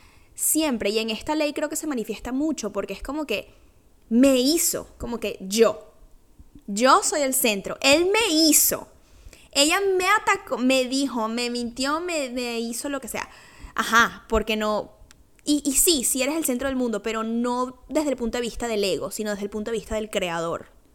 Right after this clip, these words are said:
del observador, de el que está manifestando su propia realidad. Desde ese punto de vista sí eres el centro, ¿no? Pero no desde,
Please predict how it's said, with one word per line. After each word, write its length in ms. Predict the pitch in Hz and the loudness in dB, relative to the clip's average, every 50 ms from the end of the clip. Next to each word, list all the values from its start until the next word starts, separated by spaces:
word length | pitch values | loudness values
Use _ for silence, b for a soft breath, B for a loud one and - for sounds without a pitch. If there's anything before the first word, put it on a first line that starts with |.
| _ _ _ | _ _ _
del 300 | - - 202 214 208 196 | -14 -8 -4 -2 0 -2
observador, 880 | 180 - - - 196 185 185 185 180 180 190 202 233 269 302 320 339 339 B B B B B B B - | -2 -2 -4 -4 -4 -4 -2 -2 -2 0 2 2 4 4 4 2 0 -6 B B B B B B B -14
de 440 | - 196 220 220 214 208 208 - - | -6 -2 0 0 0 0 -2 -4 -4
el 560 | 214 202 202 202 196 196 196 190 185 180 - - - | -6 -4 -4 -4 -2 -2 -2 -2 -2 -4 -8 -12 -16
que 140 | - - - | -12 -12 -12
está 180 | - - - 208 | -10 -6 -6 -6
manifestando 540 | 208 220 226 214 208 - - 220 226 247 254 | -4 -4 -4 -6 -6 -6 -6 -6 -4 -4 -4
su 160 | - 226 202 | -4 -6 -6
propia 320 | - 208 196 202 214 214 | -4 -6 -4 -2 -2 -2
realidad. 480 | 214 226 220 196 185 175 185 180 151 170 | -2 -2 -2 -2 -2 -2 -2 -4 -4 -2
Desde 220 | 196 208 202 233 | -4 -4 -4 -4
ese 140 | 233 - 294 | -4 -4 -6
punto 240 | 277 311 285 285 277 | -6 -6 -6 -4 -2
de 60 | 240 | -2
vista 180 | 247 247 - 254 | -4 -4 -6 -6
sí 120 | - 240 | -4 -2
eres 140 | 220 226 240 | -2 -2 -2
el 60 | 214 | -2
centro, 280 | 226 226 202 180 175 170 | -2 -4 -4 -4 -8 -8
¿no? 240 | 180 202 254 262 - | -6 -8 -8 -6 -4
Pero 180 | 233 226 220 214 | -4 -4 -2 -2
no 300 | 214 214 214 214 214 226 | -2 -2 -2 0 0 0
desde, 540 | 240 262 262 294 302 294 262 226 208 196 - | -2 -2 -2 0 2 2 4 2 0 0 -2